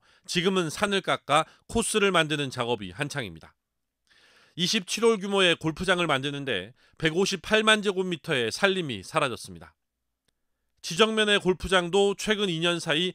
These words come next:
십팔 홀 코스를 두 개 추가 개장하면서 전체 구십 홀 규모로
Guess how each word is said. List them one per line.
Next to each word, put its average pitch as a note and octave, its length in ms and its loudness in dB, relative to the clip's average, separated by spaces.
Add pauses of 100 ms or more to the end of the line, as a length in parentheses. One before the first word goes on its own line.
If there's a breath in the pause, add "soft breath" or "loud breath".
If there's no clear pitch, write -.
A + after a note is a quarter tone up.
(100 soft breath)
십팔 - 420 -2
홀 A3 120 4
코스를 F#3+ 560 -2
두 E3 180 -8
개 D#3 180 0
추가 G#3 360 -2
개장하면서 D3+ 760 -4 (300 soft breath)
전체 E3+ 420 0
구십 F3+ 400 -8
홀 F3+ 200 2
규모로 C3+ 420 -4